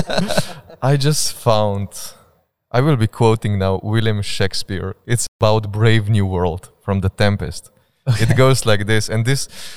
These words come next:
Speaker 2: I think this, uh, is what I am seeing now. It goes like this, yeah. "Oh wonder, how many goodly creatures are there here? How beauteous mankind is, oh brave new world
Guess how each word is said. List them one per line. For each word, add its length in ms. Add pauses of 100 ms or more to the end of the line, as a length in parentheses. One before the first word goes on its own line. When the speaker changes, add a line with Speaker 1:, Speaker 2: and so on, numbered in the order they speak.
(100)
Speaker 2:
I 80
think 220
this, 280
uh, 340
is 120
what 200
I 80
am 240 (140)
seeing 720
now. 380 (480)
It 140
goes 180
like 100
this, 180
yeah. 140 (540)
"Oh 100
wonder, 600 (720)
how 120
many 300
goodly 380
creatures 720
are 240
there 320
here? 500 (540)
How 100
beauteous 640
mankind 600
is, 340 (300)
oh 200
brave 480
new 200
world 560